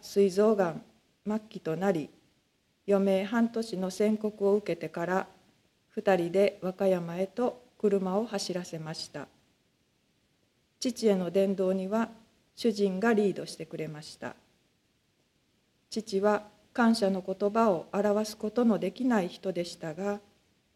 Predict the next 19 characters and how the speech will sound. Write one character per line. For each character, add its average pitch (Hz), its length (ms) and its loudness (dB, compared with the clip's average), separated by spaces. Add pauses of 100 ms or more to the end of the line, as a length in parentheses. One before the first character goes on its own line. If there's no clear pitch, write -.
(280)
イ 220 80 4
エ 208 100 6
ス・ - 160 -8
キ 208 140 -4
リ 208 100 0
ス 214 120 -10
ト 196 160 0
を 220 340 -2 (360)
自 214 280 0
ら 175 200 -2
の 170 120 -6
救 - 320 -2
い 202 100 4
主 175 240 -6
と 190 140 -4
告 202 240 -6
白 190 280 -10
し - 160 -8
て、 - 280 0